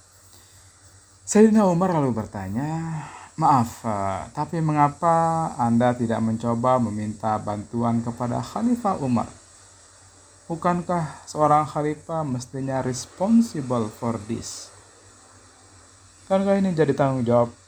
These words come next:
khalifah untuk mengurus rakyatnya? Si wanita menjawab, "Saya ini orang miskin.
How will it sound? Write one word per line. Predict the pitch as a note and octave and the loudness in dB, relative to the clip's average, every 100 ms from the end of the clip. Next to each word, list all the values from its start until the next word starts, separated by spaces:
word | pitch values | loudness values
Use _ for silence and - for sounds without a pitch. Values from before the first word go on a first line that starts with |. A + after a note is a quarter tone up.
| _ _ _ - | _ _ _ -20
khalifah | - E3+ G3+ A3 - - - - - _ B2+ | -14 -8 -6 -6 -8 -14 -14 -18 -20 _ -8
untuk | A#2+ A#2+ | -6 -2
mengurus | A#2+ A#2 A2+ A2+ - | 0 2 2 -2 -6
rakyatnya? | A2+ C3 C3 - - - - - _ _ - _ - - - - - - - _ - _ - - - - - - - - - - - | -8 -8 -10 -12 -20 -20 -20 -20 _ _ -20 _ -20 -20 -20 -20 -20 -20 -20 _ -20 _ -20 -20 -20 -20 -20 -20 -20 -20 -20 -20 -4
Si | C#3+ | 2
wanita | C3+ C3 A#2+ C3+ B2+ | 2 2 0 2 2
menjawab, | A#2 G#2 G2+ A2+ B2 B2+ B2+ - _ _ _ | 2 0 -2 0 0 0 -4 -8 _ _ _
"Saya | - - B2+ A#2+ A#2+ | -14 -4 0 2 2
ini | B2 B2 C#3 C#3 | 0 0 2 2
orang | A#2+ A2+ A2+ A2 | 2 0 0 -2
miskin. | A2 A2+ - C3+ C#3 C#3+ | -2 -6 -10 -6 -4 -4